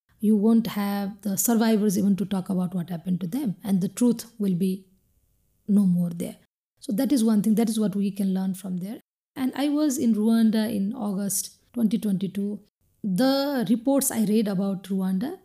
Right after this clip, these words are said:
and I really liked the way, though it is being criticized, you know, internationally by international human rights lawyers, you know, it, it did not follow the international human rights standards. So all those, you know, things are there. The criticism is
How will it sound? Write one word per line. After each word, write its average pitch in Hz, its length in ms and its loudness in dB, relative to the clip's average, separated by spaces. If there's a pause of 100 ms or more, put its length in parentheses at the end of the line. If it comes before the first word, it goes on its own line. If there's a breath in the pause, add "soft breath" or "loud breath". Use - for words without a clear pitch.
(380)
and 240 240 -6
I 262 140 -2
really 311 440 0
liked 220 540 2
the 202 100 -2
way, 214 720 -4 (520 soft breath)
though 240 180 0
it 320 160 2
is 240 100 4
being 240 220 4
criticized, 220 760 2
you 185 60 -2
know, 202 80 0
internationally 202 760 0
by 185 160 -4
international 190 600 -4
human 185 160 2
rights 185 300 -4
lawyers, 226 600 2
you 185 80 -4
know, 202 220 -4
it, - 300 -8 (120)
it - 160 -6
did 190 140 0
not 190 240 -2
follow 185 360 -6
the 180 100 -4
international 185 480 -4
human 180 140 0
rights 175 160 -4 (300)
standards. 220 380 2
So 247 100 -4
all 254 240 0
those, 247 160 4
you 220 60 4
know, 208 100 4
things 208 240 2
are 185 120 -2
there. 185 200 0
The 170 160 -6
criticism 202 500 0
is 185 160 -6